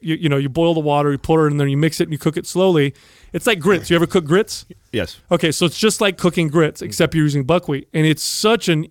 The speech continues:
Speaker 1: I mean, I eat, I could eat fifty, sixty grams of carbs from it, and I felt like I ate nothing, which I love with well-digested carbs. Like, I'll eat it, and I won't feel like, "Oh, you know, I ate a bunch of,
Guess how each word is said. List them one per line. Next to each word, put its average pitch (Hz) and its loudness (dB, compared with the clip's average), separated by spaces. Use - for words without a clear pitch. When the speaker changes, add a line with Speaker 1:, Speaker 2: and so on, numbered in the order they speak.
Speaker 1:
I 170 0
mean, 165 2
I 202 2
eat, 202 -2
I 190 0
could 196 0
eat 196 0
fifty, 202 0
sixty 175 0
grams 165 0
of 151 -6
carbs 170 0
from 143 0
it, 143 -2
and 143 -2
I 139 0
felt 170 -4
like 147 0
I 147 2
ate 147 -2
nothing, 143 -4
which 160 -2
I 170 0
love 165 0
with 156 0
well-digested 151 0
carbs. 135 2
Like, 135 -4
I'll 139 -2
eat 160 0
it, 185 4
and 160 -4
I 156 0
won't 151 2
feel 156 4
like, 139 2
"Oh, 185 -4
you 151 -6
know, 135 0
I 139 0
ate 151 0
a 143 0
bunch 139 -2
of, 131 2